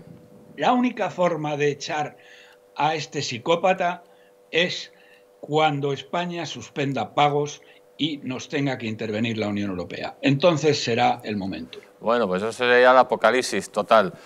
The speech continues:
Speaker 2: Esperemos que España <laughs> no suspenda pagos y echemos antes al psicópata, como dice usted. Don Roberto,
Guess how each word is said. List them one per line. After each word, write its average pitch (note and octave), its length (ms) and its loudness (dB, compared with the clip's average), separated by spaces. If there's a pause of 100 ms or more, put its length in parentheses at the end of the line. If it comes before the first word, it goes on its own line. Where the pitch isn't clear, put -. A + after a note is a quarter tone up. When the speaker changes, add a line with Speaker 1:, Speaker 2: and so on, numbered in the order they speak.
(160)
Speaker 2:
Esperemos D3+ 680 6
que C3 100 6
España D#3+ 400 4
<laughs> - 0 -
no - 60 -2
suspenda C#3 600 6
pagos E3 480 8
y B2+ 100 -2
echemos C#3+ 360 0
antes D3 260 2
al C3 140 4
psicópata, C#3 540 2
como A#2+ 240 -2
dice B2 260 0
usted. G#2 340 -2 (640)
Don - 220 2
Roberto, E3+ 720 8